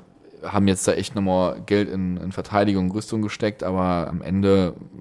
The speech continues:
haben wir auch viele, viele Jahrzehnte immer nochmal gesagt, wir müssen abrüsten und das muss auch in, ähm, im internationalen Kontext ein Ziel sein und von dem weichen wir jetzt gerade ein bisschen ab und da stellt sich schon für jemanden, äh, der auch in dieser Friedensbewegung, eine Gewerkschaftsbewegung ist auch Friedensbewegung,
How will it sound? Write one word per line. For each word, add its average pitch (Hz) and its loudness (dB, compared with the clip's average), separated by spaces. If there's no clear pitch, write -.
haben 92 -2
wir 92 2
auch 80 0
viele, 104 -2
viele 101 2
Jahrzehnte 95 0
immer 95 -2
nochmal 92 0
gesagt, 90 -2
wir 92 -2
müssen 92 -4
abrüsten - -8
und 82 -6
das 87 -8
muss 92 -6
auch - 0
in, 90 -2
ähm, 87 -4
im 87 -6
internationalen 90 -2
Kontext 104 -4
ein 85 -4
Ziel 90 -2
sein 87 2
und 82 -2
von - -8
dem 87 -2
weichen 85 0
wir 90 0
jetzt - -4
gerade 92 -4
ein - -8
bisschen - -10
ab 107 -6
und 92 -4
da 85 -8
stellt 85 -2
sich - -12
schon 95 0
für - -2
jemanden, 95 4
äh, - -6
der 87 2
auch 92 2
in 87 0
dieser 87 -4
Friedensbewegung, 110 0
eine 98 -4
Gewerkschaftsbewegung 90 -8
ist - -12
auch 110 -4
Friedensbewegung, 107 0